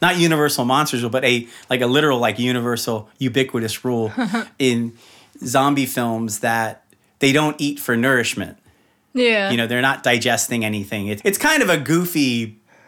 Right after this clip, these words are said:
Speaker 1: you know,
Speaker 2: <laughs>
Speaker 1: thing when you think about
Speaker 2: Well,
Speaker 1: it.
Speaker 2: I mean, if they're dead, you know.
Speaker 1: Yeah. So they, they just eat because they're compelled to, to eat
Speaker 2: Huh.
Speaker 1: flesh. But vampires actually need blood to survive. And that's not,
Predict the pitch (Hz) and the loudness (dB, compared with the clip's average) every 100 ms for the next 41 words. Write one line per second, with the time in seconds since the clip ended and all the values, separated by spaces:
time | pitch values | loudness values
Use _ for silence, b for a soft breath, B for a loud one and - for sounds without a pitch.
0 | B 254 147 147 131 120 117 - 160 151 | B -8 -2 0 2 2 -2 -4 0 2
1 | 131 117 151 143 120 107 254 254 254 277 | 2 0 0 0 0 2 4 4 4 2
2 | 277 320 247 185 190 180 180 185 190 185 | 0 0 0 2 2 0 0 -2 -2 0
3 | 180 196 208 - 160 175 156 147 160 151 | 0 -2 -6 -10 -2 2 4 2 0 2
4 | 170 165 160 170 160 175 160 175 - 151 | 2 2 2 2 2 0 0 -2 -2 -4
5 | 143 143 135 131 131 120 135 127 117 117 | 0 0 2 0 -2 0 0 0 -2 -4
6 | 113 - - 123 123 110 98 _ 262 226 | -4 -8 -14 -6 -4 -6 -8 _ -6 -4
7 | 214 262 - 135 113 95 - - - 135 | -4 -10 -6 0 0 0 -4 -6 -2 -2
8 | - - - 127 190 233 - 135 131 127 | -2 -8 -6 0 2 2 2 2 2 2
9 | 120 - 123 117 120 165 135 117 110 107 | 0 0 -2 0 0 0 -2 -2 -2 -2
10 | 98 - 101 113 110 110 92 90 - 151 | -6 -8 -4 -2 2 2 0 -6 -6 0
11 | 175 285 381 349 | 2 0 0 0